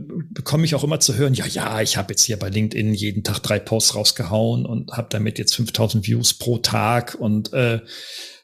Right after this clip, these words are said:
damit verkaufe ich dann so und so viel." Dann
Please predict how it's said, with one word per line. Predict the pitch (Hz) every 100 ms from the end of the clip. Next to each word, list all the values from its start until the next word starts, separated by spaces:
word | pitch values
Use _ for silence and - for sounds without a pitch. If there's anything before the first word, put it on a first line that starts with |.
| -
damit | 110 135 131
verkaufe | - 113 120 135 135
ich | -
dann | 131 127 135
so | 117 131
und | 139
so | 123
viel." | - 127 127 135 - - _ _ _ _
Dann | - 143 160 160 160 160 - -